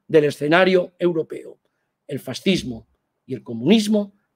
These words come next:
estaban ausentes entonces en España y los tuvieron prácticamente hasta el golpe de Estado de julio del treinta y seis, aunque sí que existía en España un movimiento anarcosindicalista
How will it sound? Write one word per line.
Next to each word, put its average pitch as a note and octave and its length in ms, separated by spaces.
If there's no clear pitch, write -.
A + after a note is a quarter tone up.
estaban F#3+ 400
ausentes F#3+ 500
entonces F#3 540
en E3 80
España A3 520
y G3 100
los F#3 200
tuvieron G#3+ 360
prácticamente G3 680
hasta G3+ 180
el E3 60
golpe G#3+ 320
de F3+ 60
Estado A#3+ 340
de G3 100
julio A#3+ 340
del A3 140
treinta G3+ 260
y F3 60
seis, - 380
aunque D3 400
sí A3+ 240
que - 80
existía D#3 500
en B2+ 100
España G#3+ 520
un A3+ 240
movimiento F#3+ 760
anarcosindicalista E3 1700